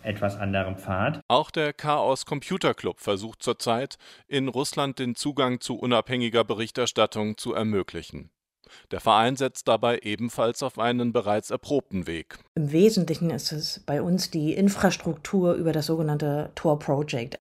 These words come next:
Speaker 2: erklärt Konstanze Kurz, Sprecherin des Deutschen Chaos Computer Club.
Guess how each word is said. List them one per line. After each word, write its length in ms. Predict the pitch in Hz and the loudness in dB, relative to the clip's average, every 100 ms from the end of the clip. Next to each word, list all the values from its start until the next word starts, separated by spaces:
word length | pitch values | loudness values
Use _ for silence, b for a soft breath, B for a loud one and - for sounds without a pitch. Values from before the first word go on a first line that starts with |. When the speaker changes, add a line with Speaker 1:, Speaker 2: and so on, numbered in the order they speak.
| - | -2
Speaker 2:
erklärt 440 | 143 - 156 - | 0 0 -4 -4
Konstanze 640 | - 147 147 - 127 - 135 | -6 -6 -4 -2 -2 -2 -6
Kurz, 540 | - 151 95 - - - | 0 0 0 -6 -16 -14
Sprecherin 600 | - 117 113 98 98 90 | -4 -4 -2 -4 -2 -4
des 160 | 92 | -4
Deutschen 460 | 107 101 - 117 107 | 0 0 0 -6 -6
Chaos 420 | 107 95 80 - | -2 0 -2 -6
Computer 460 | - 110 101 90 78 | -10 -8 -10 -10 -12
Club. 360 | - 69 - | -10 -12 -14